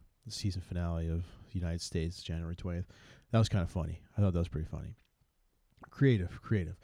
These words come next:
Saw the same thing a couple years ago <laughs> when Obama got elected, and we felt the same way when, uh,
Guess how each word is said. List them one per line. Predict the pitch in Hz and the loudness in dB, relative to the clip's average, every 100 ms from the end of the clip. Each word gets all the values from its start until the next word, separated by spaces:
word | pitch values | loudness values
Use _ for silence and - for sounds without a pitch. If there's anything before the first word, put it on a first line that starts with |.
| - - - | -20 -20 -2
Saw | - | 4
the | 160 | 6
same | - 120 | 8 6
thing | - 110 98 | 4 0 0
a | |
couple | 113 98 | -2 -2
years | 98 95 | -2 -2
ago | 92 92 - - | -2 -4 -6 -14
<laughs> | - - | -14 2
when | 104 - 127 | 6 10 10
Obama | 113 107 113 104 113 | 8 6 2 2 0
got | - 104 | 0 -2
elected, | 98 98 92 - 95 | -2 -4 -4 -2 -4
and | 90 87 - - - - - - _ - | -4 -10 -14 -20 -20 -20 -20 -20 _ 8
we | 104 | 12
felt | 113 110 - | 12 10 6
the | |
same | - - 107 107 | 4 6 6 6
way | 107 104 107 | 6 6 6
when, | 101 87 85 | 6 2 0
uh, | 85 80 | -2 -2